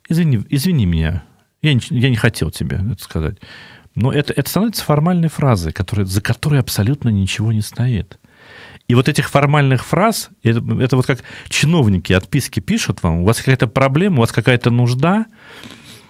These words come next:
а, вы, э, пишете куда-то в какой-то департамент жалобу, потому что, ну, я вот недавно смотрел новости,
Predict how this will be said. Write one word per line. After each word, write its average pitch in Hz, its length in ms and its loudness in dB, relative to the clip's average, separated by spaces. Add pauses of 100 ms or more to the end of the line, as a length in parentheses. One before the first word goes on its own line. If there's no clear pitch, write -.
(400)
а, 113 360 4 (360)
вы, 143 360 2
э, 127 220 0
пишете 120 640 0
куда-то 120 420 0
в - 40 -4
какой-то 117 320 0
департамент 113 840 2
жалобу, 120 560 2
потому 107 320 0
что, - 220 -6
ну, 87 800 -2
я 107 120 0
вот 101 200 -2
недавно 98 260 2
смотрел 107 300 2
новости, 180 440 0